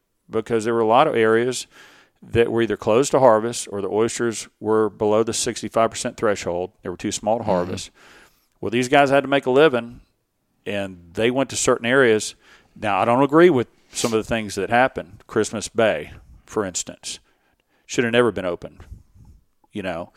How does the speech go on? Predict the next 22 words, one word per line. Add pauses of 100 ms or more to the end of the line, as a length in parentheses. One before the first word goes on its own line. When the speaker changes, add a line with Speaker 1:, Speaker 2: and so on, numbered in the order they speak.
Speaker 2:
Right.
Speaker 1:
Of
course,
it's, (320)
as
of,
what,
August (160)
twenty-fifth,
it's
closed,
Speaker 2:
Yeah. (220)
Speaker 1:
along
with,
what,
five
or
six
other
Speaker 2:
Five
others. (140)
Speaker 1:
bays,